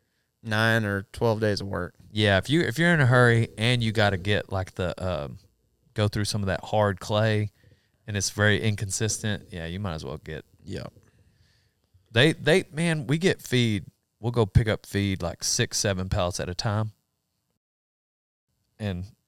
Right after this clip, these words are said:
Speaker 2: they, sometimes people complain. I shut 'em down. Like, "We need a good tractor." Like,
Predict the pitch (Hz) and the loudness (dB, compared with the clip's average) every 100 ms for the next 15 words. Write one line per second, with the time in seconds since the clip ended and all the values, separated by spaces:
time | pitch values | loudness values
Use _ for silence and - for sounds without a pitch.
0 | _ - 104 98 - _ _ _ - 107 | _ -4 -2 -2 -6 _ _ _ -4 0
1 | 110 101 - 104 - - 92 101 92 87 | 0 0 -2 -4 -6 -8 -4 -2 -2 -2
2 | 85 - 110 95 87 85 82 69 69 - | -2 -2 0 -2 -2 -2 -4 -6 -12 -4
3 | 143 180 175 160 156 - 151 143 - 92 | 2 2 2 0 -2 -2 0 0 -2 -8
4 | 85 87 | -8 -10